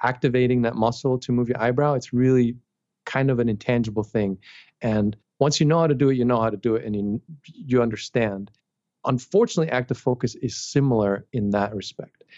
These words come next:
Now, functionally, what happens is you see text. It's, I, I like text because the way our brain interprets text, it uses recall.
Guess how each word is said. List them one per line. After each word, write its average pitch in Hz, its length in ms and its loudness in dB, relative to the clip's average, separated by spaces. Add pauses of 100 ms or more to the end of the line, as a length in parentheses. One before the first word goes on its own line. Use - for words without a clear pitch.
(140)
Now, 123 340 0 (680)
functionally, 165 560 0
what 120 180 -2
happens 107 580 -6
is 113 380 0 (680)
you 123 120 0
see 151 300 0
text. - 560 -4
It's, - 200 -10
I, 135 220 2
I 131 80 0
like 151 240 2
text - 380 -4
because 117 340 -2 (180)
the 117 140 0
way 123 200 4
our 131 100 0
brain 120 280 2
interprets 113 460 -2
text, - 360 -4
it 110 100 -6
uses 107 240 -2
recall. 127 540 0